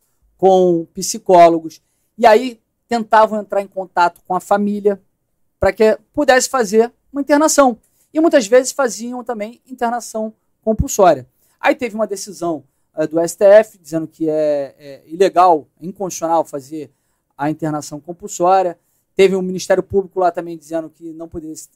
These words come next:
isso não poderia ser feito. E aí o que que eles encontraram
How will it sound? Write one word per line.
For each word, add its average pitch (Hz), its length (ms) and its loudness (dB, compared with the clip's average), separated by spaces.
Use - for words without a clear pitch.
isso - 280 -20
não 156 120 -12
poderia 160 280 -4
ser 208 200 -6
feito. 202 360 -4
E 262 60 -4
aí 254 80 4
o 254 60 -4
que 262 100 -8
que 262 80 -10
eles 247 340 -12
encontraram 202 720 -2